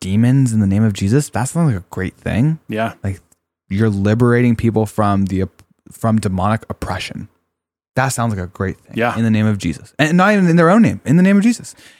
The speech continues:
Speaker 1: And they're doing many mighty works. In other words, miracles. That's what mighty work, this word mighty works is. So they're doing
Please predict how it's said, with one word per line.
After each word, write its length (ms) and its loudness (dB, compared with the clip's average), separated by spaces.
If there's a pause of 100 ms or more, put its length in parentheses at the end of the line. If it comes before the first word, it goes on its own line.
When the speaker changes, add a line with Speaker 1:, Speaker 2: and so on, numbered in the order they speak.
(180)
Speaker 1:
And 300 2
they're 80 6
doing 280 4
many 240 4
mighty 440 0
works. 280 2
In 100 -2
other 160 2
words, 200 -2
miracles. 720 -2
That's 260 -6 (120)
what 200 -2
mighty 220 0
work, 220 0
this 180 -6
word 140 0
mighty 160 0
works 240 0
is. 160 -12 (320)
So 120 -4
they're 100 4
doing 340 4